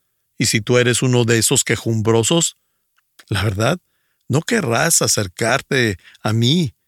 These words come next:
No tengo mucha paciencia para los quejumbrosos.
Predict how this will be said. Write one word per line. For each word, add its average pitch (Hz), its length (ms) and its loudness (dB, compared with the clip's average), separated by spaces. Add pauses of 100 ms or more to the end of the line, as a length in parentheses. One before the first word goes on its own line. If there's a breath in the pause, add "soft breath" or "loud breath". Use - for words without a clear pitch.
(220)
No 202 120 -2
tengo 226 300 -2
mucha 185 440 0
paciencia 151 580 -2
para 117 160 0
los 110 220 0
quejumbrosos. 107 960 -2